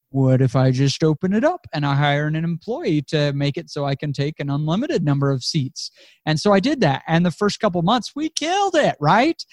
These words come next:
Um, and then, uh, I was like, "Well,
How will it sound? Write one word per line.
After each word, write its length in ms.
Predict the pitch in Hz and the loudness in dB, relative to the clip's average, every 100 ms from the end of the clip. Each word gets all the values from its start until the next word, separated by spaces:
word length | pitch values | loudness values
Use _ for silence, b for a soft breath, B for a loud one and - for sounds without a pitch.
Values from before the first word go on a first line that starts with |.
| B B B | B B B
Um, 420 | 190 190 185 180 - | 4 4 4 0 2
and 180 | 190 190 | 4 4
then, 400 | 214 233 262 254 _ - | 2 2 0 -2 _ 0
uh, 380 | 170 160 151 147 147 _ _ - - | 4 4 4 0 -6 _ _ -16 -2
I 140 | 170 | 2
was 160 | 175 160 | 2 0
like, 200 | 165 147 | -2 0
"Well, 360 | 214 226 247 | 2 2 2